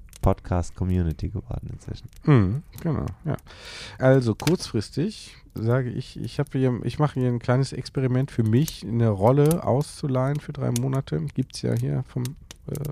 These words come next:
Speaker 2: von manchen
Speaker 1: Mhm.
Speaker 2: Herstellern.
Speaker 1: Mhm.
Speaker 2: Äh, oder, äh, angeboten, ne? Gucke mal, damit auch bei schlechtem Wetter, dass du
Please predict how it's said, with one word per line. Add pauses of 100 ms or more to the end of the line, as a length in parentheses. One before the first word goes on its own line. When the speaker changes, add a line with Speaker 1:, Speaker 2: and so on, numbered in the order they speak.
(140)
Speaker 2:
von
manchen
Speaker 1:
Mhm.
Speaker 2:
Herstellern. (260)
Speaker 1:
Mhm. (260)
Speaker 2:
Äh,
oder, (180)
äh,
angeboten,
ne? (180)
Gucke
mal,
damit
auch
bei
schlechtem
Wetter,
dass
du